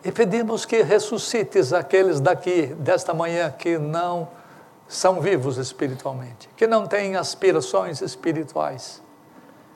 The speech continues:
que não têm interesse nas coisas tuas, não têm amor por ti. Senhor, como vivificaste a nós, vivifica essas pessoas também,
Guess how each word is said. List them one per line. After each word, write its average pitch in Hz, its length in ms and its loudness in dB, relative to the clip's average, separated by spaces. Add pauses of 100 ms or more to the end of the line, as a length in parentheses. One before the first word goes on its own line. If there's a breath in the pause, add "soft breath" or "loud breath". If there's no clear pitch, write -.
(160 loud breath)
que 196 100 6
não 226 180 6
têm 233 340 6
interesse 220 840 6
nas 180 300 -2
coisas 165 500 2
tuas, 170 440 0
não 208 220 2
têm 202 220 0
amor 190 340 0
por 185 220 -4
ti. 180 320 -8 (380 loud breath)
Senhor, 214 420 2 (380 loud breath)
como 226 340 4
vivificaste 220 920 2
a 196 80 8
nós, 190 380 4
vivifica 185 680 -2
essas 165 380 -2
pessoas 160 560 0
também, 143 420 -4